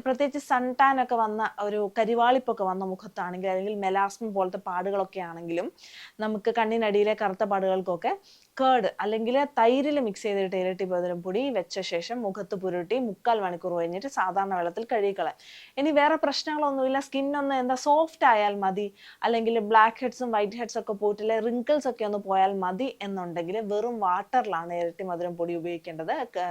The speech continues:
മിക്സ് ചെയ്യേണ്ടത്. വെറും പ്ലെയിൻ വാട്ടറിൽ, ആ, ടാപ്പ് വാട്ടറിൽ മിക്സ് ചെയ്ത ശേഷം മുഖത്ത് പുരട്ടി മുക്കാൽ മണിക്കൂർ കഴിയുമ്പോൾ റിമൂവ് ചെയ്യാം. ഇനി നിങ്ങളുടെ മുഖത്ത്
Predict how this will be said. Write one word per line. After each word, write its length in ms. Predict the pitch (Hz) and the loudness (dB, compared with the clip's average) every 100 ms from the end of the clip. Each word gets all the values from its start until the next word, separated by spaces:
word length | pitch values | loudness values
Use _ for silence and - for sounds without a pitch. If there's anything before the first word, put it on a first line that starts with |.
| 170 190 | -6 -8
മിക്സ് 240 | 185 - | -8 -4
ചെയ്യേണ്ടത്. 340 | 208 165 165 247 - - - - | -4 -4 -4 -4 -6 -20 -20 4
വെറും 300 | 262 302 320 294 | 6 8 6 4
പ്ലെയിൻ 280 | 269 277 285 | 4 4 4
വാട്ടറിൽ, 440 | 214 190 190 180 202 - | 4 4 2 2 2 2
ആ, 80 | 185 185 180 | 0 0 4
ടാപ്പ് 280 | 196 208 202 | 4 6 4
വാട്ടറിൽ 360 | 190 190 190 196 | 4 4 -2 -2
മിക്സ് 240 | 185 - 214 | -6 -4 -2
ചെയ്ത 300 | 190 180 - | 0 -2 -6
ശേഷം 220 | 180 254 233 | -8 -6 -8
മുഖത്ത് 280 | 190 190 180 | -6 -4 -4
പുരട്ടി 240 | 196 190 208 | -4 -4 -4
മുക്കാൽ 260 | 196 196 | -2 -2
മണിക്കൂർ 340 | 170 165 170 170 | -2 -6 -6 -6
കഴിയുമ്പോൾ 240 | 165 170 165 | -4 -4 -4
റിമൂവ് 240 | 165 170 | -4 -2
ചെയ്യാം. 180 | 165 320 _ _ _ _ _ _ | -2 -4 _ _ _ _ _ _
ഇനി 220 | - 208 202 - - - - | -8 -4 -4 -6 -14 -14 -4
നിങ്ങളുടെ 300 | 240 262 254 | 0 2 2
മുഖത്ത് 380 | 220 208 196 | 2 -2 2